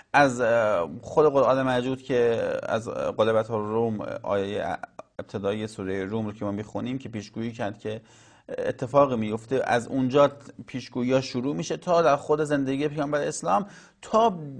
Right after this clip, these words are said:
هزاران روایاتی که دربارهٔ پیشگویی‌های آخر از زمان می‌بینیم وجود داره و همهٔ اینها رخ داده.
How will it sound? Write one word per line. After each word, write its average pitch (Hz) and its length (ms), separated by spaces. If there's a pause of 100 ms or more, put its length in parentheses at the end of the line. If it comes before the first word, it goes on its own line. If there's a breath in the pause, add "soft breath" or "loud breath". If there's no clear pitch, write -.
هزاران 180 1200
روایاتی 175 640
که 165 80
دربارهٔ 139 440
پیشگویی‌های 127 580
آخر 123 280
از 117 180
زمان 123 300
می‌بینیم 156 420
وجود 147 300
داره 147 280 (320 loud breath)
و 156 80
همهٔ 180 320
اینها 175 320
رخ 143 260
داده. 87 300